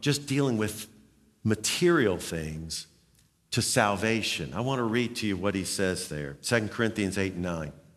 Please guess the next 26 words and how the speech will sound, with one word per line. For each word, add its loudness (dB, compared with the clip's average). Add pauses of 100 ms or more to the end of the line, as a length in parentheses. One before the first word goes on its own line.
(840)
"You 8
know 8
the 6
grace 2
of 4
our 4
Lord 2
Jesus 0
Christ, 2
that 2
though 6
he 2
was 2
rich, 0 (320)
yet 6
for 2
your 4
sake 0 (140)
he 4
became 2
poor, 0 (420)
so 6
that 2
through 2
his 0
poverty 0